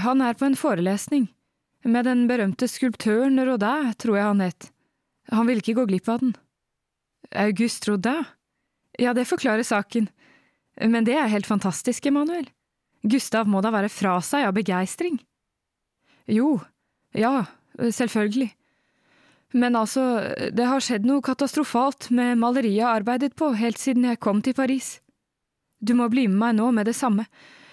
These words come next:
Vi tar vognen til mitt spartanske losji og atelier. Så drar vi videre til Bettina K og treffer guttene der. Jeg trenger ditt råd, Rebekka.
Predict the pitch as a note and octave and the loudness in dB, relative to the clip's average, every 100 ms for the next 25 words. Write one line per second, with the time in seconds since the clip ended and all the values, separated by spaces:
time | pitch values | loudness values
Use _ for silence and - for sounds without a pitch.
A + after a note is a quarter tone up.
0 | _ - - A#3 C4+ B3 C4+ G#3+ G#3 B3+ | _ -10 -2 2 2 0 0 2 2 4
1 | B3+ A3+ A3 A3 - A#3 A3 G3+ G3 - | 2 2 0 0 -2 -4 0 0 0 0
2 | B3 A#3+ - B3+ B3 G#3 G3 - A3+ A3 | 0 0 0 0 2 2 0 0 0 0
3 | A#3 - _ _ _ _ - B3 G#3 G#3 | -2 -6 _ _ _ _ -2 0 2 0
4 | B3+ B3 F3 A#3 A#3+ A3+ A3 G#3 A#3 - | 2 0 0 0 0 0 0 0 0 -2
5 | C4 B3 G3 A3 G3+ A#3+ A3+ - G#3+ G3+ | 0 0 0 -2 -2 0 -2 0 -2 0
6 | G#3 G#3 _ _ _ _ _ _ - - | -2 -4 _ _ _ _ _ _ -6 -2
7 | A#3 A3+ A3 B3+ A#3+ F#3+ G#3 A#3 A#3+ B3+ | 0 0 0 0 0 0 0 0 0 0
8 | A#3+ - | -2 -4